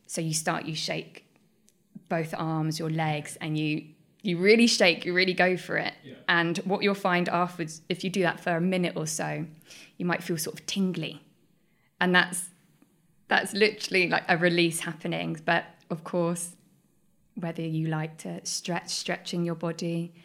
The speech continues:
Speaker 1: yoga is a really calm way of doing that, or just dancing around your room, going for a swim, going for a jog, um, anything to get your body moving. The idea behind that is, and they say this in the book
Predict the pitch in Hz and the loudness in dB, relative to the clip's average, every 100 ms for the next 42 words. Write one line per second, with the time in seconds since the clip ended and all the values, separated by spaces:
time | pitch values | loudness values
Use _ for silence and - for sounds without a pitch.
0 | _ - 180 180 175 170 165 165 165 165 | _ -2 2 4 4 0 -2 -4 -4 -4
1 | 160 - 170 170 170 170 165 165 165 170 | -6 -8 -2 0 0 -2 -2 -2 -4 -6
2 | - - - - 160 170 165 165 165 180 | -14 -20 -10 -8 -6 -2 0 0 0 -2
3 | 175 - - 175 175 175 170 165 165 170 | -2 -2 0 -2 -2 -2 -2 -2 -2 -4
4 | 165 165 165 165 170 165 - - 165 160 | -4 -2 -2 -2 -4 -6 -12 -14 -8 -6
5 | 156 175 - - 165 165 165 165 165 165 | -6 -6 -6 -6 -6 -4 -6 -6 -6 -6
6 | 160 160 - 165 160 165 160 - - - | -8 -8 -6 -4 -4 -6 -10 -16 -20 -20
7 | - - - - 170 165 165 190 202 196 | -20 -20 -6 -2 0 0 -2 0 2 2
8 | 196 185 180 160 - 196 202 185 185 175 | 0 -2 -4 -4 -4 -2 -2 -2 -2 -2
9 | 175 170 160 156 - 110 160 156 - _ | 0 0 0 -2 -4 -4 -6 -8 -18 _
10 | - - - _ 185 185 180 214 226 226 | -20 -20 -20 _ 2 4 4 8 8 8
11 | 175 180 190 190 180 165 151 - _ _ | 2 -2 0 0 0 0 -2 -6 _ _
12 | - 160 160 165 - 170 170 165 - - | -4 -2 -4 -6 -6 -4 -2 -4 -6 -10
13 | - 190 196 170 - 156 151 165 156 160 | -2 0 0 0 -4 -6 -4 -2 -4 -4